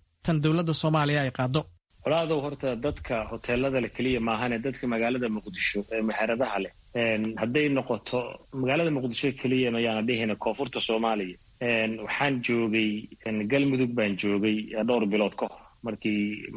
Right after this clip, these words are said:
Speaker 2: doorashada iyo madaxweyne Qor-, Qorqoor lagu dooranayay. Galmudugna waa meel caan ku ah inay ahlu sunna nimanka la yasufa ay ka taliyaan, oo dee shabaab ka caagan. Een, dukaamo ku yaala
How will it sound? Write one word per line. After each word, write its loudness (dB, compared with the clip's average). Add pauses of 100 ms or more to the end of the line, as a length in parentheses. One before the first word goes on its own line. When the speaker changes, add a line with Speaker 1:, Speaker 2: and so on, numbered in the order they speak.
Speaker 2:
doorashada 2
iyo -2 (400)
madaxweyne 2
Qor-, 0
Qorqoor 2
lagu 0
dooranayay. 0 (300)
Galmudugna 2
waa 2
meel 2
caan 0
ku -4
ah -2 (260)
inay -2 (320)
ahlu 0
sunna 0
nimanka -2
la 4
yasufa 0
ay 0
ka 0
taliyaan, 0 (180)
oo 2
dee -2 (100)
shabaab 0
ka 0
caagan. -4 (340)
Een, 0 (160)
dukaamo 0
ku -6
yaala 2